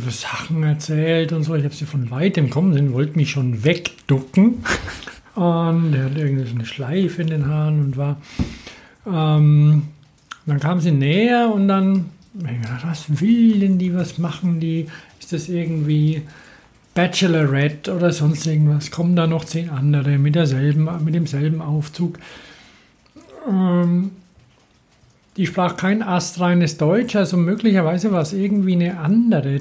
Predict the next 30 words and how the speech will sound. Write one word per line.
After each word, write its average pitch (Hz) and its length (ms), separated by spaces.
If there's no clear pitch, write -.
Tradition 160 880
aus 180 220
einem 180 120
anderen 175 340
Land. 202 220
Die 190 80
hat 196 140
nämlich 190 220
einen 151 160
Bauchladen 202 640
gehabt, 220 240
da 165 40
hatte 139 100
sie - 160
lauter 190 400
Sachen 175 320
drin. 117 340
Bier 147 600
und 185 200
Schnaps 147 720
und 214 240
Smarties 147 960
und 185 160
sonst 175 300
wie. 131 60
Und - 800
das 151 120
hat 180 160
sie 226 120
verkauft 151 760